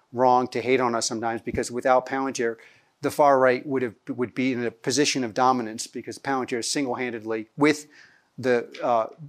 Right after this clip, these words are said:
police forces, stopped major terror attacks. But in any case, you'll read Palantir, C I A driven, data in German, it's data octopus, which is my favorite. Uh,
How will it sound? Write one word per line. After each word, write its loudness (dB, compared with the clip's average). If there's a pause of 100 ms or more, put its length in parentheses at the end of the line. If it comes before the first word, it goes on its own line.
(120)
police 2
forces, 0
stopped 4
major 0
terror 4
attacks. 0
But 4
in 6
any 6
case, 4
you'll 4
read 2
Palantir, 4
C 4
I 6
A 6
driven, 4 (300)
data 6
in -4
German, 0
it's -6
data 4
octopus, 0
which -8
is -10
my -10
favorite. -4 (380)
Uh, 2